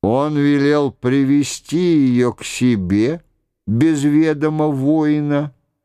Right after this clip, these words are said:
спрятал её в шатре и, призвав к себе луканца, наедине сказал ему: "Мне известно,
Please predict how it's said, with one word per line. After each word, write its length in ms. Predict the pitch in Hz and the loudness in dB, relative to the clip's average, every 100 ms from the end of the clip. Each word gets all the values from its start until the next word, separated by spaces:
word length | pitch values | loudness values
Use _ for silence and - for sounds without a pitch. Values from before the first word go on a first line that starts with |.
| _ - - | _ -18 -8
спрятал 960 | - - 151 170 196 233 - 151 135 | -6 -2 0 2 2 0 -2 -2 0
её 360 | 135 135 131 135 | 2 4 2 0
в 120 | - | -4
шатре 800 | - 147 131 135 131 139 175 196 _ _ _ _ _ _ _ | -2 -2 0 -2 0 0 0 -6 _ _ _ _ _ _ _
и, 120 | 214 | -2
призвав 840 | 185 190 196 208 175 185 202 185 - | 0 -2 0 0 0 0 0 -2 -6
к 80 | - | -14
себе 400 | - 170 165 175 | -4 0 2 2
луканца, 1120 | 160 160 147 185 220 240 208 - 127 113 - _ | 2 0 0 -2 0 -2 -6 -4 -2 0 -2 _
наедине 960 | 131 160 180 180 185 156 190 190 208 208 | -4 -2 0 0 0 0 0 0 0 -2
сказал 680 | - - 196 180 196 165 107 | -4 -2 0 0 0 0 0
ему: 480 | 101 98 98 92 - _ _ _ _ _ _ _ - | -2 0 -2 -4 -8 _ _ _ _ _ _ _ -6
"Мне 640 | 87 92 98 117 180 226 | -2 0 0 0 -2 -2
известно, 920 | 214 175 117 113 160 - 175 175 123 | 0 0 2 0 -2 -6 -4 -2 -2